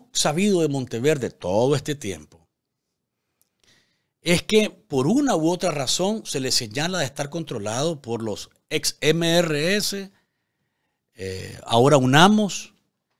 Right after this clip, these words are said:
y que eso ha generado un conflicto porque los otros que no son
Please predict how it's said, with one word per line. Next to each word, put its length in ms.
y 140
que 300
eso 160
ha 40
generado 840
un 140
conflicto 640
porque 360
los 200
otros 320
que 120
no 140
son 600